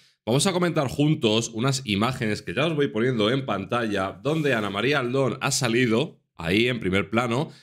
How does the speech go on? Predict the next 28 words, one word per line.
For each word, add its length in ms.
esta 160
señora 360
que 100
iba 80
a 40
abandonar 480
la 100
televisión 760
porque, 320
oh, 100
Dios 240
mío, 460
ay, 420
el 140
conflicto 480
con 160
mi 80
hija, 240
etcétera, 680
el 160
cual 260
todo 200
era 100
un 60
circo 260
mediático, 440
como 180
sabéis. 500